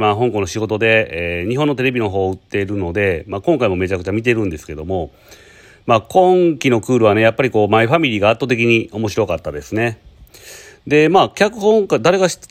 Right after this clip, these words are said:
書いてるのかなと思って調べてみたんですけど、まあ、東京エムイーアールとか東京グランメゾン、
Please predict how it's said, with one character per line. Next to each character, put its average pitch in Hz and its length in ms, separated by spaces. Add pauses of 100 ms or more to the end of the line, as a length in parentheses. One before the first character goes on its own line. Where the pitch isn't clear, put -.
書 113 60
い 107 60
て 120 60
る 117 40
の 107 60
か 104 80
な 98 80
と 98 80
思 87 60
っ - 40
て - 100
調 120 80
べ 110 60
て 110 100
み 104 60
た 95 120
ん 76 80
で 78 80
す - 100
け 87 80
ど、 104 420
ま 104 120
あ、 104 40
東 151 240
京 156 220
エ 156 40
ム 151 140
イ 151 60
ー 156 100
ア 147 60
ー - 20
ル 113 60
と 92 100
か 90 120
東 117 220
京 113 120
グ 113 80
ラ 110 80
ン 110 80
メ 107 80
ゾ 92 120
ン、 76 140